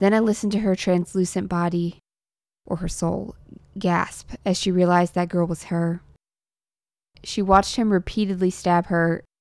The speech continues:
after she was dead. Appalled, her soul raised up into the treetops, and she sat on a limb as he watched her drag her physical body maybe twenty or thirty feet away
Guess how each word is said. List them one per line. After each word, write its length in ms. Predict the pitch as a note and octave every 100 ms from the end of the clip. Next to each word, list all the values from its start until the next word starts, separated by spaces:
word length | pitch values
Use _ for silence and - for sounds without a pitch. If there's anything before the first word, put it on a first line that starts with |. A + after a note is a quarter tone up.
| _ _ _ _ -
after 280 | F3 -
she 160 | F3+ F#3
was 140 | F3
dead. 380 | - F3 - - - _ _ _ _ -
Appalled, 560 | - - G#3+ G#3 F#3+ -
her 140 | G#3+
soul 300 | - G3 F#3+
raised 360 | F3+ F3+ F#3+ G3+
up 160 | -
into 180 | F#3 -
the 120 | F3+
treetops, 840 | E3+ - F3+ - E3 E3+ - - - _ _ _ _ _ _ _ _ _
and 180 | - F3+
she 100 | F#3+
sat 240 | - F#3 F#3+
on 100 | F#3+
a 100 | F3
limb 300 | F3+ F3 F3
as 200 | F3 -
he 100 | F3
watched 340 | F3 F3+ -
her 120 | G3
drag 360 | F3+ F3 F3 -
her 160 | F3
physical 480 | E3+ - F3 G3+ F#3+
body 420 | F3+ E3+ E3+ E3+
maybe 300 | F3+ F3 E3+
twenty 360 | F3+ - F#3+ G3+
or 60 | G3+
thirty 300 | F#3+ F#3+ F#3+
feet 240 | - G3
away 540 | F#3+ F3+ F#3+ G#3 A#3+